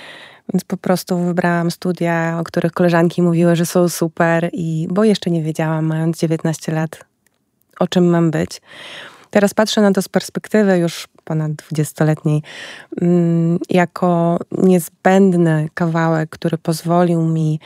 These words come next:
zdobyć pewne doświadczenia umożliwiające mi pracę chociażby z kobietami, które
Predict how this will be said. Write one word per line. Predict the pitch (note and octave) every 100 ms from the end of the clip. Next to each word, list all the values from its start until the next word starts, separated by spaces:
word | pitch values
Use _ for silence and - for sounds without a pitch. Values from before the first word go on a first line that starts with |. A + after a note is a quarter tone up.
| - - - - _ _ -
zdobyć | F3+ G3+ A#3+ A#3
pewne | A3 G#3
doświadczenia | G3 - G3 - G#3+ A3 G3+ F#3+ - _ _
umożliwiające | - F#3+ F#3 F#3 F3+ F#3 G3 F#3
mi | F3+
pracę | E3+ F3 F3 -
chociażby | D#3+ G#3 B3 G#3 F3+
z | F3
kobietami, | - F3+ F3 E3+ F3 F#3
które | - F3+ F3 D#3+ D#3+